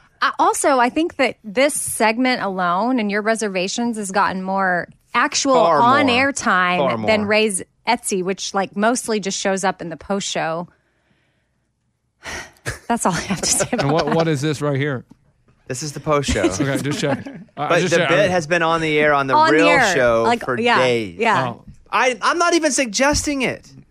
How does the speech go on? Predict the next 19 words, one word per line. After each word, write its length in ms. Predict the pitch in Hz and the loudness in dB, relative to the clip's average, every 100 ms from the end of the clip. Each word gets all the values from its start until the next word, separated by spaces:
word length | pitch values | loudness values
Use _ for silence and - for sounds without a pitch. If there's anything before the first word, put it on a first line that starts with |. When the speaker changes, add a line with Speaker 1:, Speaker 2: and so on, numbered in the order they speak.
| - | -8
Speaker 3:
Okay, 320 | 175 240 226 - | -4 -2 -2 0
I'm 120 | 180 | 0
just 180 | 202 277 | 2 2
Speaker 2:
She 60 | |
Speaker 3:
making 200 | 208 240 | 0 2
Speaker 2:
did, 220 | 277 269 226 | 4 4 4
Speaker 3:
sure. 220 | 220 190 | 2 2
Speaker 2:
but 80 | 202 | 2
Speaker 3:
Yeah. 140 | 208 | 2
Speaker 2:
you 160 | 202 233 | 0 0
get 200 | 220 226 | 0 0
so 220 | - 233 | 2 2
offended. 600 | 226 - 254 254 220 196 | 2 0 -4 0 0 0
Speaker 3:
No, 100 | 233 | 0
I 140 | 247 254 | 0 0
get 180 | 247 226 | -2 -2
so 220 | 254 254 | 0 0
offended 340 | 196 233 226 | 2 0 0
that 220 | 190 185 | 0 -2